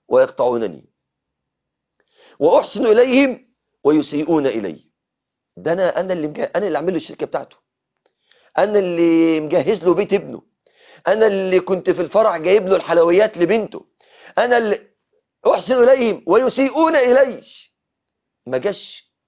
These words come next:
كرمني بكلمة، ما قاليش كلمة، ما رفعش السماعة عليا، بل إنه قال في حقي كلام وحش. ولما جت بنت تتخطب قال: "لا، ما ده، ده وحشة، ده ما بتعملش". صح، "أحسن إليهم ويسيئون إلي،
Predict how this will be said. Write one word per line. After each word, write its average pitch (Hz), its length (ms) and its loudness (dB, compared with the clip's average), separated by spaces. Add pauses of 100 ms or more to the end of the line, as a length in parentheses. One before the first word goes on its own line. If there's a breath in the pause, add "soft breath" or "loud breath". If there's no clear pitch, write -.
(120)
كرمني 165 360 -4
بكلمة، 143 380 -6
ما 139 80 -2
قاليش 185 280 -4
كلمة، 156 340 -4
ما 151 80 -2
رفعش 190 260 -2
السماعة 180 360 -2
عليا، 165 420 0 (320 soft breath)
بل 175 140 0
إنه 233 280 -2
قال 240 240 2
في - 100 0
حقي 233 280 -4
كلام 220 300 2
وحش. - 480 -4 (360 soft breath)
ولما 202 360 2
جت 254 160 4
بنت 247 280 0
تتخطب 220 500 2
قال: 254 240 0
"لا، 233 120 2
ما 226 200 2
ده، 202 180 4
ده 208 160 4
وحشة، 175 360 2
ده 165 120 4
ما 208 120 0
بتعملش". 220 520 0 (720)
صح، - 400 -4 (420)
"أحسن 135 320 -6
إليهم 143 500 -6 (360)
ويسيئون 127 600 -4
إلي، 104 340 -6